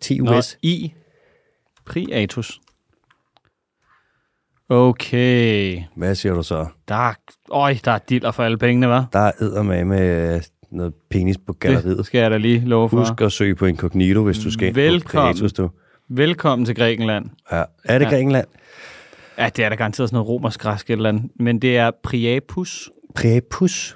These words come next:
Speaker 2: Ja.
Speaker 1: Okay. Anyways, det får du altså bare, hvis der er sådan en brasiliansk vandrederkop, der bider dig. Så hvis du ser sådan en, så er det bare at fucking stå stille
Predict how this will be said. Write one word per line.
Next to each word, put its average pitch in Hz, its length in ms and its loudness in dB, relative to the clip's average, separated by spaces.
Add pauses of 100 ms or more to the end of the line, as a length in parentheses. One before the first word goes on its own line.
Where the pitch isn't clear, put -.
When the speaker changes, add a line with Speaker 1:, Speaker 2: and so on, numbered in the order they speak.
Speaker 2:
Ja. 120 100 2 (300)
Speaker 1:
Okay. 110 300 -2 (1400)
Anyways, 117 420 2
det 147 140 0
får 135 240 0
du 135 80 2
altså 113 200 -2
bare, 107 240 0
hvis 113 80 -2
der - 80 0
er 113 40 2
sådan 117 140 -2
en 107 40 -2
brasiliansk 104 460 -2
vandrederkop, 92 640 0
der 101 60 -2
bider 107 260 2
dig. 98 100 -2
Så - 100 0
hvis 98 100 -2
du - 100 -12
ser 156 220 0
sådan 143 140 0
en, 127 220 0
så - 100 0
er 117 60 6
det 110 120 0 (140)
bare 120 360 2
at 101 80 0
fucking - 840 -2
stå - 280 -2
stille 120 540 0